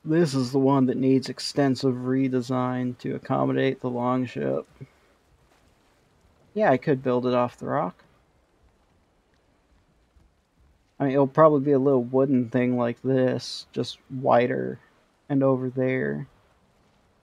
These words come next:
Like, I'm not, like, there's a reason this is not a fancy dock. It's just a park so I can move metal, like.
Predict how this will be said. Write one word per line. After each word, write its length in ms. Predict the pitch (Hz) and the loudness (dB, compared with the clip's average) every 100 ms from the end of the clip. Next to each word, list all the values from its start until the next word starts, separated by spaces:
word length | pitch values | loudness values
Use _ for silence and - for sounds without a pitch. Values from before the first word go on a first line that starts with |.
| - - - - | -18 -16 -14 -8
Like, 180 | 120 - _ _ _ _ 143 | -8 -8 _ _ _ _ 0
I'm 120 | 143 | 2
not, 220 | 151 123 123 _ - | 4 2 -4 _ -6
like, 200 | 135 131 | -6 -2
there's 200 | 147 131 | -2 -2
a 60 | 135 | -2
reason 340 | 147 131 127 | -2 -2 -2
this 140 | 131 | -4
is 120 | 131 135 | -4 -2
not 200 | 131 127 | -2 -2
a 40 | |
fancy 440 | - 127 123 - | -4 -4 -4 -8
dock. 340 | 135 131 127 123 | -6 -4 -6 -8
It's 220 | 135 - | -12 -8
just 240 | - 139 - | -6 -6 -8
a 60 | |
park 420 | - 131 131 131 | 0 4 4 2
so 120 | - 127 | -2 0
I 100 | 131 | 0
can 180 | 127 | 0
move 320 | 120 131 120 127 | 2 2 0 -4
metal, 540 | 127 123 - - 123 | -6 -4 -4 -6 -6
like. 320 | 69 - - | -8 -10 -14